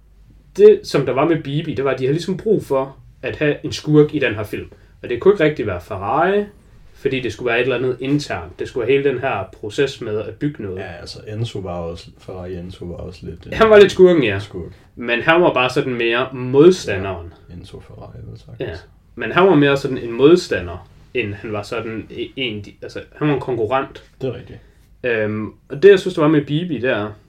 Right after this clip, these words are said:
Speaker 1: at han er jo en forretningsmand, og han var trods alt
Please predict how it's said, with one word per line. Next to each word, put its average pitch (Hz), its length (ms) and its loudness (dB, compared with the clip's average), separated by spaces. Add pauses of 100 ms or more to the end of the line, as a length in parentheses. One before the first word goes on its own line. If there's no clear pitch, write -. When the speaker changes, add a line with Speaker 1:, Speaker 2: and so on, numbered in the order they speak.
(800)
Speaker 1:
at - 100 -4
han 147 180 6
er 147 60 6
jo 107 300 4 (200)
en 120 140 -8
forretningsmand, 104 640 -4 (180)
og 110 100 -10
han 113 160 -4
var 101 120 -4
trods 147 280 0
alt 110 280 -4